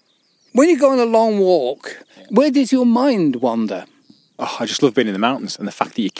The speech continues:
Speaker 2: your mind can wander. I just lo-, love being in the hills. It's my happy place.
Speaker 1: Have you a favourite season in the year in the Lake District?
Speaker 2: A proper winter. A proper winter with snow on the ground.
Speaker 1: When was the last one you remember?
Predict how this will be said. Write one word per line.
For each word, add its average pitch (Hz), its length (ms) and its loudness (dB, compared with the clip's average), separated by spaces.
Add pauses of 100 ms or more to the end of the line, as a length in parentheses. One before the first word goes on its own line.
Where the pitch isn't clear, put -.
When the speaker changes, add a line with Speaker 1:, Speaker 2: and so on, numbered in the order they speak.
Speaker 2:
your 110 120 0
mind 113 240 0
can 120 220 -2
wander. 90 340 -4 (320)
I 101 120 -2
just 98 180 -8
lo-, 98 240 -2
love 104 200 -2
being 101 160 0
in 95 80 -6
the 90 80 -6
hills. 92 220 -6
It's - 160 -10
my - 80 -8
happy - 240 -8
place. - 320 -8 (480)
Speaker 1:
Have 339 160 0
you 330 120 2
a 269 40 -2
favourite 240 480 -2
season 190 580 -2
in 320 200 2
the 220 80 2
year 151 380 0 (180)
in 196 160 2
the 185 100 2
Lake 156 240 0
District? - 540 -12 (480)
Speaker 2:
A - 60 -14
proper - 360 -6
winter. 90 420 -6 (680)
A - 80 -20
proper - 260 -4
winter 98 240 -4
with 92 80 -6
snow 92 180 -10
on 90 60 -12
the 87 80 -14
ground. 87 300 -12 (120)
Speaker 1:
When 240 200 -4
was 269 140 -8
the 240 80 -4
last 208 340 -6
one 208 140 0
you 190 120 0
remember? 143 540 -2